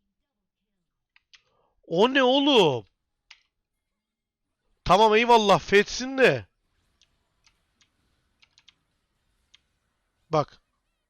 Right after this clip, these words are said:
Komik. Komik, komik.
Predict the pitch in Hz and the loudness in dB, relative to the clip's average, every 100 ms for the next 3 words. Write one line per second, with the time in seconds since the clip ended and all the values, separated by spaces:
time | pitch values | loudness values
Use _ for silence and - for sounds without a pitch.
0 | _ _ _ _ _ _ _ _ _ _ | _ _ _ _ _ _ _ _ _ _
1 | _ _ _ _ _ _ _ _ _ _ | _ _ _ _ _ _ _ _ _ _
2 | _ _ _ _ - - _ _ _ _ | _ _ _ _ -20 -20 _ _ _ _
3 | _ _ _ _ - 208 190 180 - - | _ _ _ _ -4 0 0 -2 -8 -12
4 | _ _ _ - _ _ _ - 151 160 | _ _ _ -20 _ _ _ -10 -6 -4
5 | 190 190 185 165 - - 156 151 - - | -4 -4 -4 -8 -12 -10 -10 -10 -14 -18